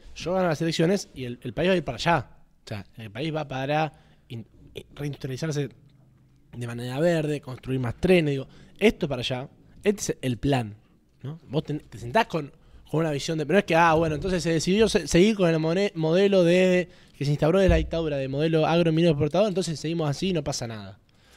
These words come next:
No, si vos ganás las elecciones diciéndole la verdad a la gente y proponiéndole un proyecto de país, vos después cumplís con ese proyecto de país. Pero decís, "Miren, yo voy a cumplir con este proyecto de país consensuando cuál va a ser el rumbo".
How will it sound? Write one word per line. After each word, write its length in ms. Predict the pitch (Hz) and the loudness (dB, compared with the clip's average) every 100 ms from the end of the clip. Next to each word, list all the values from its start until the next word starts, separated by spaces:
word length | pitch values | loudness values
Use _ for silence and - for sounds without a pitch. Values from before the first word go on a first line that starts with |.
| - | -10
No, 160 | 165 165 | -4 -4
si 140 | - 101 | -6 -12
vos 180 | 110 | -6
ganás 220 | 139 175 196 | -2 4 6
las 140 | 190 | 6
elecciones 480 | 208 202 202 151 110 | 4 6 6 6 2
diciéndole 380 | 98 120 135 131 | -8 -8 -6 -4
la 100 | 131 | -2
verdad 280 | 143 156 | 2 4
a 40 | 160 | 4
la 100 | 165 | 4
gente 400 | 196 170 127 113 | 6 4 2 -6
y 80 | 107 | -10
proponiéndole 880 | 120 113 113 160 180 165 175 139 - - - - | -12 -12 -4 -2 2 2 2 0 -4 -20 -20 -14
un 80 | 147 | -8
proyecto 340 | 143 147 160 190 | -6 -4 -4 -4
de 60 | |
país, 320 | 208 202 - - - - | 0 -2 -2 -4 -4 0
vos 140 | 180 | 2
después 160 | 214 214 | 4 2
cumplís 300 | 165 127 175 | -2 -4 -2
con 100 | 170 | 0
ese 140 | 139 | 0
proyecto 340 | 120 120 120 131 | -2 -6 -6 -6
de 80 | 120 | -6
país. 260 | 117 107 - - - | -8 -10 -14 -6 -2
Pero 260 | 143 143 - - - - | -2 -4 -10 -20 -20 -8
decís, 320 | 143 135 117 - | -4 -4 -6 0
"Miren, 240 | 175 202 | 4 6
yo 100 | 196 | 4
voy 180 | 165 196 | 4 2
a 60 | |
cumplir 380 | 170 - 147 226 | 2 -2 -2 -2
con 40 | 220 | 0
este 60 | |
proyecto 260 | 185 180 170 | 0 -2 0
de 40 | |
país 260 | 196 247 - - - | 0 0 -4 -16 -12
consensuando 1000 | - 240 247 208 190 214 185 160 185 220 - - - - - | -4 -2 0 2 4 6 6 6 2 0 -6 -20 -20 -4 8
cuál 240 | 247 240 | 8 8
va 60 | 214 | 4
a 20 | |
ser 160 | 190 | 2
el 100 | 165 | 0
rumbo". 460 | 139 240 170 113 | 2 2 2 -2